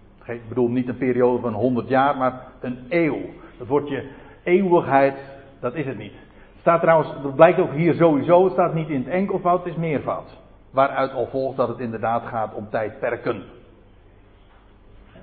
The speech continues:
Dat tot in de aionen, olamim, dat tot in de eeuw, tot in de aionen niet te gronde zal gaan. Dat wil zeggen, dat vijfde rijk,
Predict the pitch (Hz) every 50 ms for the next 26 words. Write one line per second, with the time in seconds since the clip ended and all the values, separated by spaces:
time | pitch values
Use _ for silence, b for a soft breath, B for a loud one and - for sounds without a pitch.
0 | - - b b b b b b b b 160 170 175 - - 190 175 - - -
1 | 180 175 165 151 - - 147 - - 139 131 113 107 107 120 151 196 233 262 269
2 | 262 254 247 254 277 320 359 359 349 - - - - - - - - - - -
3 | - 151 151 135 123 110 110 139 165 190 202 208 220 226 214 202 - - - -
4 | - - - b b b b b 147 151 160 156 151 196 185 190 196 185 160 139
5 | 110 110 - - - 202 208 233 240 240 240 - 156 - - - - - 185 185
6 | - 160 156 143 123 131 - 117 107 95 98 143 202 233 254 247 233 240 226 202
7 | - - - 113 117 123 147 180 226 285 311 - - - - - - - - 277
8 | 214 - 269 277 262 247 214 180 147 151 143 127 110 123 113 98 - 120 156 180
9 | 196 175 175 185 165 147 139 - - - - 165 135 - - - - - - -
10 | 269 294 311 330 269 - - 302 311 339 311 - - - 214 220 196 139 147 180
11 | 214 - -